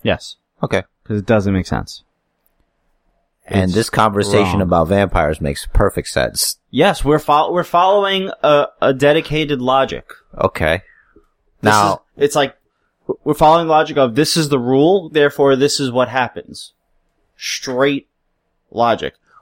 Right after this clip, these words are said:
Speaker 1: Welcome in to this non-physical structure doesn't make sense.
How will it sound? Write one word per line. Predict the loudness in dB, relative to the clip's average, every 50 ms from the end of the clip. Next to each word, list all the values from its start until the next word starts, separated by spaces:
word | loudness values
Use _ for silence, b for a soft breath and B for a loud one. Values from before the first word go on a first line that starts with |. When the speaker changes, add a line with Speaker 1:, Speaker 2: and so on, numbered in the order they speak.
| b b
Speaker 1:
Welcome | -2 0 2 4 4 4 2 0 -2 -2 -2 0
in | 0 2 2 2 4 2 2 2 0 _ _ _ -4
to | 0 0 0 2
this | 4 4 4 4 2 0 -8 _ _ _ _ _ _ _ _ _ _ _ -2
non-physical | 0 2 4 4 4 4 2 2 2 2 0 -2 -2 0 2 2 2 2 0 0 2 2 2 0
structure | -2 -2 0 0 0 -2 -4 -2 0 0 0 0 0 -4 -6 _
doesn't | 0 2 2 2 2 0 -2 -2 -4 -8 _ _ _ _ _ -2
make | 0 2 2 0 -2 -6 -14 _ _ _ _ _
sense. | _ -6 -6 -6 -6 -6 -12 -18 -18 -20 -20